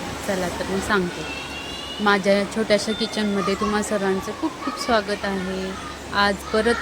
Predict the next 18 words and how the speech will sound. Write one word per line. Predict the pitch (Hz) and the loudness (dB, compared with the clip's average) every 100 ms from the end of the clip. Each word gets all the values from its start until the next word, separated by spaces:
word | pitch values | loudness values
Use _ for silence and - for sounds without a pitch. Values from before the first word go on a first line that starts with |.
| 233 | 0
एकदा | 202 185 208 | 0 2 0
नव्या | 208 214 226 233 | 2 4 4 6
रेसिपीसह | 220 - 208 208 190 208 202 196 | 2 0 -4 -4 0 2 4 4
मी | 196 | 2
तुम्हा | 196 196 196 | -2 0 0
सर्वांचं | 196 208 196 196 190 190 | 0 -2 0 0 0 -2
स्वागत | 185 208 185 185 - 190 | -2 0 0 -4 -6 -10
करते. | 180 - 180 | -10 -8 -10
रेसिपी | 180 - - - - - - - - - 226 226 | -10 -12 -14 -14 -16 -16 -16 -16 -6 4 6 6
ना | 202 208 | 6 6
कोकणातील | 196 214 190 - 202 196 214 190 | 8 6 6 2 4 4 2 -2
स्पेशल | - 214 196 196 185 | -2 -2 0 2 4
रेसिपी | 202 196 190 - 190 | 2 2 -2 -2 -2
आहे, | 208 208 185 196 - - - - | 0 2 2 0 -2 -2 -4 2
ती | 233 | 6
आज | 214 196 | 6 4
मी | 214 | 0
तुमच्यासोबत | 220 208 202 208 196 | 0 0 -2 -2 -2